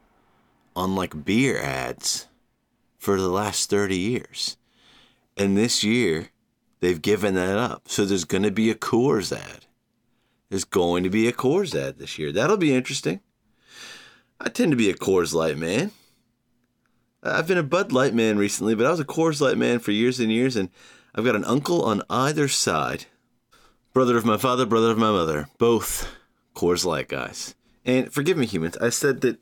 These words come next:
uh, InBev, Anheuser-Busch had exclusive, uh, rights to beer. It's exclusive rights to alcohol advertising in the Super Bowl. And when I say Coors Light's gonna have an ad,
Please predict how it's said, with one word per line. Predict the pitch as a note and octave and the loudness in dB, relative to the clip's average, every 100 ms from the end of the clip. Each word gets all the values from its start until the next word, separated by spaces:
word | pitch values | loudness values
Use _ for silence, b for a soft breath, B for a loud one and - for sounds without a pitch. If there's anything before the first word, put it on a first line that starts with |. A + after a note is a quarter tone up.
| _ - | _ -12
uh, | - G#2 G2+ G#2+ G2+ - | -8 -4 0 0 0 2
InBev, | B2+ A#2+ A2 A2 G#2 - | 0 2 2 2 2 0
Anheuser-Busch | G#2 G#2+ F#2+ F2+ F2+ G2 - | 0 2 0 0 0 0 0
had | F2 - | -2 -4
exclusive, | F2 - G#2+ G2+ G2 E2 - E2 | -8 -2 -2 0 0 -2 -6 -6
uh, | E2 D#2 | -2 0
rights | F2+ F2 - | 0 -2 -4
to | - | -6
beer. | C#2+ F#2+ G#2+ F#2 C2+ | -6 -2 0 0 -2
It's | - - | -6 -6
exclusive | - - - D#3 - - - | -4 -6 -4 -4 -4 -6 -2
rights | B2 - | -2 -2
to | - - | -6 -4
alcohol | - C#3+ - D#3+ F#2 - - _ _ _ _ _ _ - | -4 -4 -2 -2 -4 -6 -12 _ _ _ _ _ _ -6
advertising | F#2+ F2 D#2 D#2+ D#2 E2+ | -2 -2 -2 -2 -2 -2
in | D#2 D2 | -4 -6
the | |
Super | - E2 D2+ | -6 -6 -6
Bowl. | - - - _ _ _ _ _ _ _ _ _ _ _ _ B B B B B B | -8 -10 -10 _ _ _ _ _ _ _ _ _ _ _ _ B B B B B B
And | B2 A#2+ | 2 4
when | C3+ | 4
I | |
say | C3 F#3 F#3 | 4 2 0
Coors | D#3 E3 E3+ B2+ | 2 2 2 2
Light's | C3+ F#3+ - | 0 0 -2
gonna | G2+ E2 E2+ | -2 -2 -2
have | D2 | -4
an | D2 | -6
ad, | C#2+ C#2 D#2 | -6 -6 -8